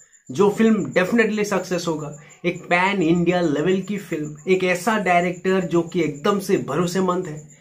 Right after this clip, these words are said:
टू थाउजेंड ट्वेंटी फ़ाइव में film का shooting start होगा, टू थाउजेंड ट्वेंटी सिक्स तक हमें वो film देखने को मिलेगा।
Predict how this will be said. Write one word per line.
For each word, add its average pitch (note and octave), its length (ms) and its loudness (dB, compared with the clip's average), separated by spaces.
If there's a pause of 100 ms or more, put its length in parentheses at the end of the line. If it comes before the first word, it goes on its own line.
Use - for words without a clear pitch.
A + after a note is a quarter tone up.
(260)
टू G#3+ 140 0
थाउजेंड G3+ 440 4
ट्वेंटी F#3 340 2
फ़ाइव F#3+ 300 0
में F#3+ 180 0
film D#3 180 -2
का D3+ 120 -4
shooting D3 280 -6
start F#3+ 360 0
होगा, E3 240 0
टू B3 240 2
थाउजेंड G3 380 2
ट्वेंटी F3+ 280 -2
सिक्स - 280 -6
तक F#3+ 140 -4
हमें F3 140 2
वो D3 160 -2
film C#3+ 220 -4
देखने C3+ 260 -4
को G3 160 -2
मिलेगा। E3+ 400 -4